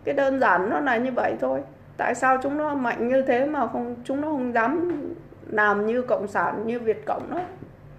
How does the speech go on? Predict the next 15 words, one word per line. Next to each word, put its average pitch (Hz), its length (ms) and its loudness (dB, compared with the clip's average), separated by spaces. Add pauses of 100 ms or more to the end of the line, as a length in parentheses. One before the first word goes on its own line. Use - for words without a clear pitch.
(880)
Xong 247 260 2
rồi 220 160 4
sang 240 360 4
bên 247 160 4
này 208 220 4
á, 226 120 4
ngồi 208 340 4
hát 294 360 0
mát, 269 280 2
hạ, - 300 -6 (240)
ngồi 220 320 0
mát 269 320 2
hát 311 260 0
yêu 247 200 6
Tổ 196 220 0